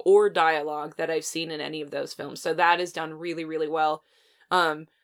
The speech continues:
both of the characters, uh, you know, text in, in a way that totally makes sense for the circumstances that they're in, other than that that bitch won't leave.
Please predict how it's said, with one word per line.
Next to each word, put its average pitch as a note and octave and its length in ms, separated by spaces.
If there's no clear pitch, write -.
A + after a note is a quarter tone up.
both G#3+ 240
of A3 140
the G3 80
characters, E3+ 840
uh, D3 380
you F3 140
know, D#3 260
text - 340
in, F#3 140
in F#3+ 160
a E3 60
way E3 160
that D#3+ 120
totally F3 400
makes D#3+ 220
sense D#3+ 200
for E3+ 140
the D#3 60
circumstances D#3+ 720
that D#3+ 140
they're D#3+ 100
in, E3 280
other G#3+ 300
than G#3+ 220
that F#3 160
that E3+ 260
bitch F3 240
won't E3+ 260
leave. D3+ 420